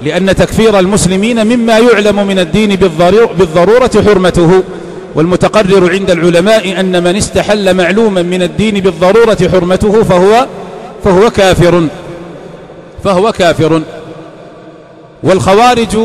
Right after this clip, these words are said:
قد وقعوا في تكفير المسلمين ولا جرم في ذلك، ونحن نعرف من مذاهبهم تكفير الحكام وتكفير كثير من العلماء والصالحين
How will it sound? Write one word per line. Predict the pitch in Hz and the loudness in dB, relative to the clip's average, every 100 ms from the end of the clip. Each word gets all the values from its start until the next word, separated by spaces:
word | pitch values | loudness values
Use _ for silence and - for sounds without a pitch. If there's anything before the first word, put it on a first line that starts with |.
| 233 220 | -2 -4
قد | 196 202 | -2 0
وقعوا | 240 233 202 214 | 0 0 2 2
في | - 208 | 0 -2
تكفير | 196 - - 240 | -4 -4 -6 -4
المسلمين | 226 202 185 180 185 226 208 | -4 -2 -2 0 0 0 2
ولا | 202 220 | 2 2
جرم | 185 220 208 190 | 0 0 0 0
في | 160 175 | 0 0
ذلك، | 208 202 190 - - - - - - - | 0 0 -4 -8 -16 -18 -18 -20 -16 -4
ونحن | 156 165 190 | -2 0 0
نعرف | 214 208 190 | 0 0 0
من | 190 202 202 | 0 -4 -4
مذاهبهم | 185 175 170 202 214 226 262 254 - | -2 0 0 0 0 2 2 0 -4
تكفير | 202 - 226 208 | -4 0 0 2
الحكام | 180 180 - 196 208 196 | 2 0 -2 0 2 2
وتكفير | 180 185 - 208 196 | 0 -4 -4 -4 -2
كثير | 190 180 233 | -2 -2 -4
من | 214 196 | -2 -2
العلماء | 170 180 180 208 214 175 | 0 0 2 2 2 2
والصالحين | 175 - 180 170 160 202 202 | -2 0 0 0 -2 -2 -4